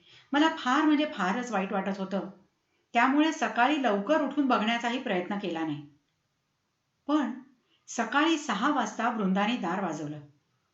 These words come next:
डोळे चोळतच मी दार उघडलं. तिने काहीही न बोलता समोर बोट दाखवलं. आहा, समोर उंचच उंच बर्फाच्छादित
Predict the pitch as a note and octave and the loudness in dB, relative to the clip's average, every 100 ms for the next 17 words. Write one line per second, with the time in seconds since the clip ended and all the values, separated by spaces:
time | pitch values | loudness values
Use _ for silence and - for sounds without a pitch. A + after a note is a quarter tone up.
0 | _ _ _ - F3 E3+ G3 G#3 F#3 F3 | _ _ _ -10 -4 0 0 0 -2 -2
1 | A3 B3+ C4+ G#3+ F#3+ A3+ E3+ E3+ F3 D3 | -2 -2 -2 0 -2 -2 -4 -6 -8 -12
2 | - _ _ _ _ _ _ - B3 D4+ | -20 _ _ _ _ _ _ 0 4 4
3 | - G#3+ G3+ C4+ C4 D#4+ B3+ B3+ A3+ A3 | 2 0 2 -2 2 4 4 2 0 -2
4 | - C4+ - G#3 G#3+ C4 F#3+ G3 G3+ G3 | -2 -4 -2 0 2 0 -2 -2 -2 -4
5 | F#3 - G3 F3+ - _ _ _ _ _ | -4 -2 -2 -4 -8 _ _ _ _ _
6 | _ _ _ _ D#3+ C#3+ G3+ A3+ G3 G3 | _ _ _ _ -10 -8 -8 -8 -10 -12
7 | _ _ _ _ _ _ _ - B3 B3 | _ _ _ _ _ _ _ -6 2 6
8 | D#4 D4 D4+ F4 E4+ F4 C#4+ B3+ C#4 D4 | 6 8 6 6 6 4 4 4 4 4
9 | A#3+ G#3 C#4 D4 G#3+ F#3+ | 2 2 -2 -2 -2 -2